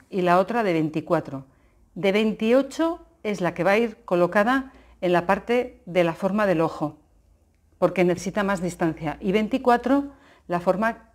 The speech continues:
de la barbilla, la parte esta de la, de la barbilla. Luego ya os lo volveré a explicar otra vez para que lo veáis. Pero en principio he cortado veintiocho, una goma de veintiocho y veinticuatro. Estas gomas son las gomas normales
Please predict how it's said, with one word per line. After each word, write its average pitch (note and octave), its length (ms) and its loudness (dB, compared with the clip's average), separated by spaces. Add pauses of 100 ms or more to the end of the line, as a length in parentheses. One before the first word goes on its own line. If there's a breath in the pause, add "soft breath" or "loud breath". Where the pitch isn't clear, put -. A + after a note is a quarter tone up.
(140)
de F3+ 240 2
la B3 80 6
barbilla, E3+ 540 0 (100)
la D3+ 140 -6
parte E3+ 200 -8
esta G3 200 -4
de F#3+ 100 0
la, D#3+ 160 0 (160)
de D#3 320 -2
la D3 320 4
barbilla. D3+ 380 2
Luego G3+ 180 4
ya G3 140 4
os F#3 80 4
lo E3+ 80 2
volveré D#3+ 260 -2
a F3 40 0
explicar F3 360 -6
otra E3 200 0
vez F3 100 2
para F3 180 2
que D#3+ 80 -2
lo D3+ 140 2
veáis. D3+ 320 0 (420 loud breath)
Pero D#3+ 140 0
en D#3+ 80 0
principio F3 400 -2
he - 20 -8
cortado D#3 460 -2 (500 soft breath)
veintiocho, G3+ 840 0 (100)
una F3+ 220 -2
goma E3 140 2
de E3+ 60 2
veintiocho E3+ 360 0
y - 20 -2
veinticuatro. E3 400 -2
Estas F#3+ 280 -4
gomas A3 260 0
son F#3 120 -2
las E3 120 0
gomas F3 240 0
normales F#3 640 2